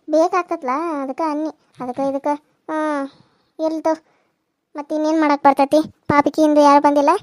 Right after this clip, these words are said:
ಆಕಿಯಿಂದ ಯಾರು ಹೋಗಿಲ್ಲ. ಪ್ರೇಮ ಆ ಕಡೆ ಹೋಗಿ ಸುಂದ್ರಿ ಕಡೆ ಬಂದಿದ್ರು ನಡೀತಿತ್ತು. ಹ್ಮ್, ನೋಡಿದ್ರೆ ಇವ್ರು ಅಡ್ಡಾಡಕ್ ಹೋದ್ರು. ಅಲ್ಲ, ಮದ್ವೆ ಮುಗಿ ಕೊಡ್ದೆ ಹೋಗ್ಬೇಕೇನ? ಆ, ಇರ್ಬೇಕಿಲ್ಲ,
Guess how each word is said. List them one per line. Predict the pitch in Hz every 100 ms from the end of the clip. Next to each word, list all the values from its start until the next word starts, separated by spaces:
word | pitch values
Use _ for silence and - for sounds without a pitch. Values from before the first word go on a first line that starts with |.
| _ _ -
ಆಕಿಯಿಂದ | 302 320 302
ಯಾರು | 320 302 285 302
ಹೋಗಿಲ್ಲ. | 269 262
ಪ್ರೇಮ | - 311 320
ಆ | 330
ಕಡೆ | 320
ಹೋಗಿ | 339 330 311 311
ಸುಂದ್ರಿ | 330 320
ಕಡೆ | 302 311
ಬಂದಿದ್ರು | 302 294 330
ನಡೀತಿತ್ತು. | 330 294 311 285 - _ _ _ -
ಹ್ಮ್, | 285 285 269 277 _ _ -
ನೋಡಿದ್ರೆ | 330 330 359
ಇವ್ರು | 339
ಅಡ್ಡಾಡಕ್ | 320 339 349 349
ಹೋದ್ರು. | 349 381 453 - _ _ -
ಅಲ್ಲ, | 466 370
ಮದ್ವೆ | 349 440 466
ಮುಗಿ | 370
ಕೊಡ್ದೆ | 392 381
ಹೋಗ್ಬೇಕೇನ? | 349 330 269 320 320 - _ _ _
ಆ, | 302 294
ಇರ್ಬೇಕಿಲ್ಲ, | 320 359 523 480 -